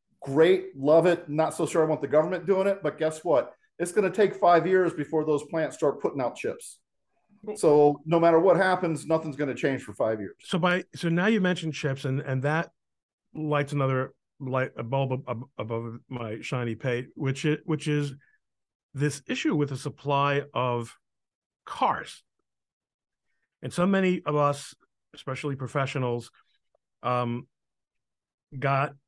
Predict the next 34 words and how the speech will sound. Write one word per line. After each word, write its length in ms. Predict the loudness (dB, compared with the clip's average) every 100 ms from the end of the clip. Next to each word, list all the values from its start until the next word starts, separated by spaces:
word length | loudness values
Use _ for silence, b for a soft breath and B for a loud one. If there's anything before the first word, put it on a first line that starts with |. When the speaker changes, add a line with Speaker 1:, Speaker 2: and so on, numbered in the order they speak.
| _
Speaker 2:
very 220 | -4 -2
used 340 | 0 -2 -4 -6
to 220 | -4 -4
leasing. 440 | -2 -4 -4 -12 -16 _ _ _ _ _ _
Speaker 1:
Mm-hmm. 360 | -6 -2 -2 -2 -4
Speaker 2:
And 240 | -4 -2
every 160 | -2 -2
three 260 | -2 -4 0
years, 300 | 2 2 2
you 80 |
know, 180 | 2 2
this 160 | 0 2
way, 220 | 0 0 b b b _ _ _ _ _ _
I'm 100 | -2
not 140 | -2 -2
a 20 |
car 260 | 2 2 4
guy. 200 | 2 2
I 120 | 2
mean, 100 | 0
I, 80 | 0
I 40 | 0
like 180 | -2
cars. 300 | -4 -12 -8
I 40 | -8
enjoy 280 | 0 2 2
driving 400 | 0 0 0 -2
a 20 |
nice 240 | -4 -6
new 80 | -10
car. 420 | -8 -8 -8 -10 -12 _ _ _ _ _ _ -6
And 560 | -2 -2 -2 -2 -6 -10 _ _ _ -6
I, 340 | -4 -2 -2
a 240 | -2 -4